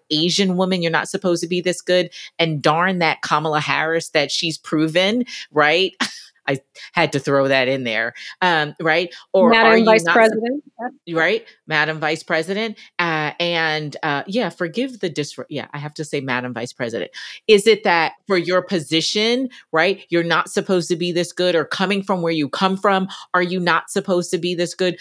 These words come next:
Speaker 1: So there's so much behind "you're not supposed to be that good." And can I tell you what showed up differently, Mita? And I don't think we talked about this, 'cause this piece.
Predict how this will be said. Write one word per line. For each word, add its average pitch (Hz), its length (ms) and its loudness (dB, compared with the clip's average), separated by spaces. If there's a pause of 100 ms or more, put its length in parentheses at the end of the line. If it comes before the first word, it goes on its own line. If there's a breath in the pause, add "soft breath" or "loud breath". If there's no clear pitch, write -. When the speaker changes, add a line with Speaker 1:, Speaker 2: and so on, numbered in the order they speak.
(140)
Speaker 1:
So 220 180 4
there's 208 300 0
so 220 220 -2
much 208 320 -4
behind 147 720 -4 (380 soft breath)
"you're 156 200 2
not 151 320 0
supposed 147 520 -6
to 143 80 -6
be 135 360 -6 (120)
that 131 300 -2 (220)
good." 175 480 0 (440 loud breath)
And 160 340 2
can 180 160 -4
I 262 100 0
tell 285 200 -2
you 269 120 0
what 170 160 4
showed 156 280 2
up 135 140 -2
differently, 147 420 -2
Mita? 147 360 -2
And 147 120 0
I - 20 2
don't 185 120 0
think 190 120 0
we 160 80 0
talked 147 220 -2
about 127 180 -2
this, 104 180 -6
'cause 123 220 -6 (320)
this 147 240 0
piece. - 420 -10